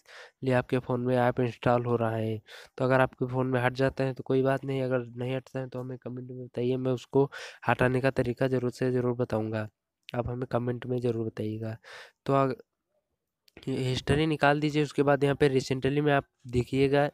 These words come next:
एक चीज़ कि आपने रिसेंट में ऐप कौन सा इंस्टॉल किया है, यानी कि जल्दी आपने फ़ोन में जो ऐप इंस्टॉल किया है, जल्दी ही उसके बाद से ये प्रॉब्लम आ रही है, तो उस ऐप को इंस-, अनइंस्टॉल कर दीजिए आप।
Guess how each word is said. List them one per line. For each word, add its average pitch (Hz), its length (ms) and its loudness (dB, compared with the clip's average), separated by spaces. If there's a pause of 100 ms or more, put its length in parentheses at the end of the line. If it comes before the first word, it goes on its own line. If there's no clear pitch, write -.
(120)
एक 139 120 2
चीज़ 156 280 -6 (380)
कि 131 80 0
आपने 151 280 2
रिसेंट 139 500 2
में 143 160 4
ऐप 131 340 4
कौन 131 200 4
सा 139 180 2
इंस्टॉल 120 380 0
किया 120 220 -2
है, 120 80 0
यानी 131 200 -2
कि 143 260 -2 (460)
जल्दी 131 480 2
आपने 139 420 0
फ़ोन 131 380 -2 (200)
में 131 220 2
जो 135 280 2
ऐप 123 220 2
इंस्टॉल 127 400 2
किया 131 220 0
है, 131 160 0
जल्दी 123 340 0
ही 147 200 0 (400)
उसके - 440 0
बाद 127 240 4
से - 220 0
ये 131 100 2
प्रॉब्लम 127 480 2
आ 127 80 4
रही 131 140 0
है, 139 60 0
तो 135 140 -4
उस - 140 -4
ऐप 123 220 2
को 135 160 2
इंस-, 127 280 0
अनइंस्टॉल 127 520 2
कर 127 180 2
दीजिए 127 320 -2
आप। 151 200 2